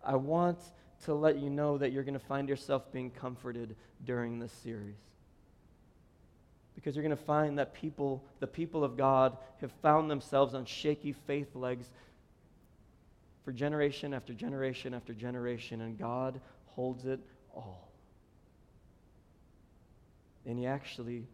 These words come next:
says, "Go ahead. Go ahead and ask that question. Go ahead and bring that uncertainty.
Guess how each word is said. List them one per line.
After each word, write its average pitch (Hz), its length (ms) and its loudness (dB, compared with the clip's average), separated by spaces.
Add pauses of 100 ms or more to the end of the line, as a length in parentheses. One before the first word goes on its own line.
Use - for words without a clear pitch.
(400)
says, 113 220 -4 (480)
"Go 123 160 -2
ahead. 107 240 -8 (1300)
Go 185 60 -2
ahead 180 160 -4
and 156 120 -4
ask 135 300 -10
that 107 200 -12
question. - 440 -18 (1200)
Go 170 140 6
ahead 190 140 2
and 143 240 0
bring 131 400 -4
that 123 160 -6
uncertainty. 113 800 -10